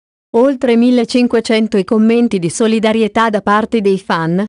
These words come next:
c'è chi racconta di aver vissuto esperienze simili, chi si scaglia contro i maledetti bastardi e anche contro chi ci governa che invece di pensare a noi italiani pensa a come affossare di più l'Italia con lo Ius Soli. Il cantautore commenta:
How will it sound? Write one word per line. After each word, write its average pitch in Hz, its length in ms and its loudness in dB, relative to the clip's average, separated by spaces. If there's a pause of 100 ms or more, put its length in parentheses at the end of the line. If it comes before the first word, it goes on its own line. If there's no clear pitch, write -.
(180)
c'è 226 220 0
chi 214 160 0
racconta 226 500 0
di 220 120 0
aver 202 220 0
vissuto 226 460 -2
esperienze 214 640 0
simili, 196 560 -2 (180)
chi 226 160 -2
si 226 140 -4
scaglia 247 480 -2
contro 220 380 0
i 254 100 4
maledetti 208 580 0
bastardi 233 600 0
e 247 40 2
anche 220 320 0
contro 247 400 0
chi 247 140 0
ci 202 160 -6
governa 208 460 0
che 226 100 -2
invece 220 480 0
di 226 100 -2
pensare 233 520 0
a 254 60 0
noi 269 280 2
italiani 240 600 0
pensa 247 380 0
a 240 40 0
come 262 240 2
affossare 233 640 -2
di 220 140 0
più 202 160 0
l'Italia 202 520 0
con 240 200 0
lo 233 80 2
Ius 240 260 0
Soli. 151 340 -4 (460)
Il 226 180 0
cantautore 220 720 0
commenta: 180 640 -2